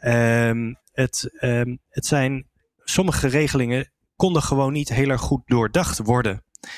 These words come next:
Eh, en kunnen ook geen maatwerk leveren.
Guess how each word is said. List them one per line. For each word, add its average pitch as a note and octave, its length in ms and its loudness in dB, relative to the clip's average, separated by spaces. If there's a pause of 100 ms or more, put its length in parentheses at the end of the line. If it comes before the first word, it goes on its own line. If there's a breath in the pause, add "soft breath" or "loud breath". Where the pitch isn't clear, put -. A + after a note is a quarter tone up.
(160 loud breath)
Eh, B2 440 -2
en C3 80 -4
kunnen C3+ 220 0
ook B2+ 140 -6
geen A#2 220 -2
maatwerk B2 480 0
leveren. G#2 480 -10